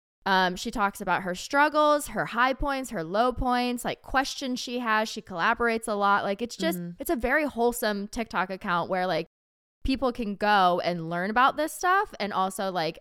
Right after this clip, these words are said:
Speaker 1: everyone's getting to know and love her.
Speaker 2: Yeah. And that's something that, like, pe-, a lot of people don't know someone going through those, those, the, that, like, summer transition like that and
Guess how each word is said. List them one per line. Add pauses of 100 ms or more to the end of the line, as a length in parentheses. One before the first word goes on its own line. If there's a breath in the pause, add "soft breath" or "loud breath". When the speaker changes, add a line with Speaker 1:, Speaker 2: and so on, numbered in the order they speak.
Speaker 1:
everyone's
getting
to
know
and
love
her.
Speaker 2:
Yeah.
And
that's
something
that,
like, (460)
pe-, (100)
a
lot
of
people
don't
know
someone
going
through
those, (160)
those,
the,
that,
like,
summer
transition
like
that
and